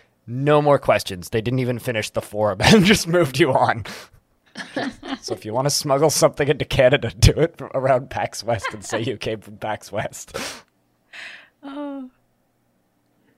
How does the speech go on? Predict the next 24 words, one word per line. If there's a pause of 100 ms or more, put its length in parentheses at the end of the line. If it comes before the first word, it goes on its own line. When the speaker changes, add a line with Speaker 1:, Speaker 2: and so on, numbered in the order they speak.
(440)
Speaker 1:
They
did
have
Speaker 2:
I
suppose
Speaker 1:
dogs,
though.
Speaker 2:
people
buy
the
same
thing,
right?
They
buy
T-shirts
and
they
buy, (160)
I
don't
know,
dice
for